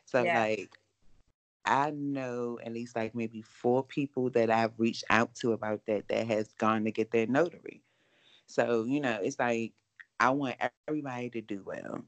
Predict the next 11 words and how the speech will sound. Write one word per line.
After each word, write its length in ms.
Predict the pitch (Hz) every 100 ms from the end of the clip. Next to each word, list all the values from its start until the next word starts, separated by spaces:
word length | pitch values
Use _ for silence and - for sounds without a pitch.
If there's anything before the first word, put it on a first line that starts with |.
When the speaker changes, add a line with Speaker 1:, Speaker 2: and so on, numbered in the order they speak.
| _
Speaker 1:
you 140 | - 117
know? 380 | 107 101 101 104
Speaker 2:
Yeah. 200 | 165 156
Speaker 1:
I 120 | 113 120
don't 260 | 123 120
want 280 | 117 120 107 - _ _ _ _ _ _ _ _ - -
anybody 400 | 160 135 123 117
that 180 | 120 -
I'm 200 | 139 170
cool 320 | - 131 120
with 300 | 117 110 110